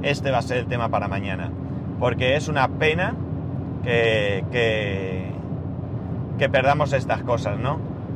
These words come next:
Es una lástima que dentro de quinientos años haya un arqueólogo o un erudito que descubra unas notas o un libro donde haya unas recetas que se hacen ahora, ¿no?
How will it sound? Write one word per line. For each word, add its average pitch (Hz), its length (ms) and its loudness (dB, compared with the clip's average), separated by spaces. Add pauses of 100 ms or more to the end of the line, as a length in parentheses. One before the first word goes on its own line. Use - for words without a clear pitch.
Es - 100 -4
una 131 120 4
lástima 156 440 4
que 135 100 2
dentro 143 300 4
de 143 160 6 (180)
quinientos 143 480 0
años 156 500 2
haya 135 340 4
un 135 460 -2
arqueólogo 143 720 6 (520)
o 127 200 6
un 151 560 0
erudito 185 640 4
que 135 120 2
descubra 160 560 2 (340)
unas 147 260 4
notas 160 500 2
o 151 60 2
un 151 100 0
libro 151 320 2
donde 127 280 2
haya 139 180 2
unas 135 200 4
recetas 135 560 2
que 120 140 -2
se 110 180 2
hacen 113 260 2
ahora, 98 360 2
¿no? 135 160 -4